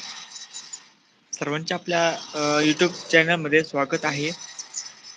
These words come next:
तर तुमचे नाव आणि, अ, तुम्ही कुठून बोलताय ते प्लीज कमेंट बॉक्समध्ये सांगा.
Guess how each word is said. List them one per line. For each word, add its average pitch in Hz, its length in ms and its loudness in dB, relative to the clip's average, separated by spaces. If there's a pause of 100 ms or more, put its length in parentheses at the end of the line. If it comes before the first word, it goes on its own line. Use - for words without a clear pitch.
(200)
तर 160 440 4
तुमचे 175 280 2
नाव 180 300 0
आणि, 165 360 -2
अ, 165 100 2 (480)
तुम्ही 170 300 -12
कुठून 170 320 -10
बोलताय 165 320 -2
ते 165 140 -4
प्लीज 165 260 -6 (100)
कमेंट 160 260 -10
बॉक्समध्ये 151 640 -10
सांगा. 139 400 -12